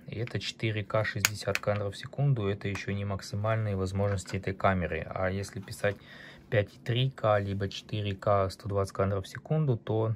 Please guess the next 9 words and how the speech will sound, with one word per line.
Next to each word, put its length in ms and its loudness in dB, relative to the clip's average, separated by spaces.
той 180 0
карты 380 2
уже 400 0
и 80 -10
подавно 420 6
не 140 -2
хватит, 360 4
поэтому 460 0
нужно 400 0